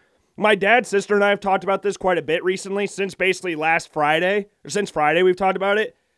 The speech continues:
If even the smallest of detail was true in this, it could be the smallest thing, get him off the roster. And Matt Araiza just got cut yesterday, on Saturday, just got cut.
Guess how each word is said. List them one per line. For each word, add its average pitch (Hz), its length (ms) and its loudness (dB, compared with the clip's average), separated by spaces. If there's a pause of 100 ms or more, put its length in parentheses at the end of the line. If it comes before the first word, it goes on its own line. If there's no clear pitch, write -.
(1000)
If 247 200 0
even 311 320 0
the 240 100 2
smallest 226 1160 2
of 196 180 0
detail 160 640 -4 (640)
was 196 240 2
true 208 320 4
in 147 140 0
this, - 280 -12 (200)
it 240 80 2
could 277 100 0
be 269 80 0
the 226 100 2
smallest 247 720 4
thing, 165 360 0 (1500)
get 196 240 -4
him 208 200 -2
off 202 200 2
the 180 80 -2
roster. 147 500 -2 (500)
And 185 100 -2
Matt 214 140 6
Araiza 208 200 4
just 185 200 -2
got 175 160 0
cut 190 240 2
yesterday, 135 580 -2
on 160 140 -2
Saturday, 139 480 0
just 160 180 -2
got 175 160 0
cut. - 260 -10